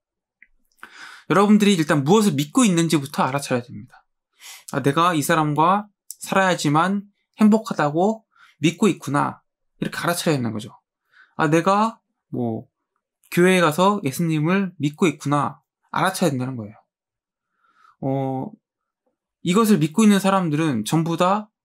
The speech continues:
그 믿음의 진실이라고 생각합니다. 하지만 아, 내가 그런 사실을 믿고 있네.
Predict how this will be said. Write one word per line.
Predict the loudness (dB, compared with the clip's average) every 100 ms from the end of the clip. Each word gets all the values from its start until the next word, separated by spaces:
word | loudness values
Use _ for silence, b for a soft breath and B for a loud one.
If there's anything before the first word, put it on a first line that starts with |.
| _
그 | -4
믿음의 | 0 0 2 0
진실이라고 | 0 2 2 2 0
생각합니다. | -2 -6 -8 -8 -12 _ _ _ _ _ _ -16 -8
하지만 | -4 -2 0 0 0 -6 _ b b b
아, | -2 0
내가 | 2 2 2 -2 -6 -6
그런 | 0 0
사실을 | 0 -2 2 2
믿고 | 0 -2 0
있네. | 0 0 -2 -6